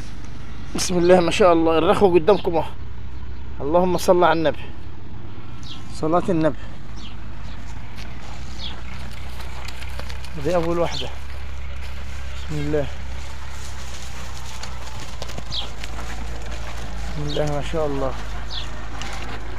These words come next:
الثانية هي صلاة النبي. صل-، آه. السنة. افتح حلو.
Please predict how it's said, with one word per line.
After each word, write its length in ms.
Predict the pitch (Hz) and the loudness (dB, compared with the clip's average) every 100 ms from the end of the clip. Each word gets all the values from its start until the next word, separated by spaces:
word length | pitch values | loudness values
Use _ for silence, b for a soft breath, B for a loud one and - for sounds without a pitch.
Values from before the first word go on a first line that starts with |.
| - - - - - - - - - - - - | -4 -2 -2 -2 -2 -2 -2 -2 -2 -4 -4 -2
الثانية 560 | - - - 190 196 165 | -2 0 4 6 6 6
هي 120 | 165 | 4
صلاة 280 | - 180 175 175 | 2 2 2 2
النبي. 340 | 156 147 - - - - - - - - - - 151 156 147 156 - - - 196 - - - - - | 2 0 0 -4 -4 -4 -4 -4 -4 -4 -4 -2 -2 -4 -4 -4 -2 -2 -4 -4 -4 -4 -4 -4 -2
صل-، 100 | 160 143 - | -2 -2 -2
آه. 100 | 135 - - - - - - - - - - | -2 -2 -4 -4 -4 -4 -4 -4 -4 -4 -4
السنة. 420 | 139 - 196 151 113 - - - - - - - - - - 53 55 53 - - - | 0 2 2 2 -2 -4 -4 -4 -4 -4 -4 -4 -4 -4 -4 -2 -2 -2 -2 -2 -2
افتح 260 | - - - | -2 -2 -2
حلو. 240 | - 170 | 0 0